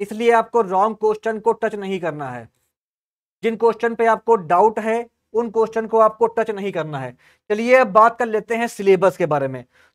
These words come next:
तो सिलेबस में देखिए, basically इस वीडियो के माध्यम से मैं आप सभी लोगों से टोटल तीन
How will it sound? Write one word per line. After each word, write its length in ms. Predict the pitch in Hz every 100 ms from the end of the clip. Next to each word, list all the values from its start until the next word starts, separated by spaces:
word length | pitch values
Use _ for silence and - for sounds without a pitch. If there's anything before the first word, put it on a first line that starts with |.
| -
तो 40 |
सिलेबस 500 | 226 214 220 208 269 240
में 200 | 254 214
देखिए, 300 | 226 226 240
basically 480 | 214 208 214 233 262
इस 100 | 190
वीडियो 320 | 214 208 247
के 120 | 240
माध्यम 400 | 214 208 190 233
से 120 | 233
मैं 140 | 220 220
आप 160 | 226 226
सभी 180 | 208
लोगों 260 | 208 190 196
से 220 | - 208 240 _ _ _ _ _ 208
टोटल 380 | 214 214 262 247 _ _
तीन 320 | 226 247 254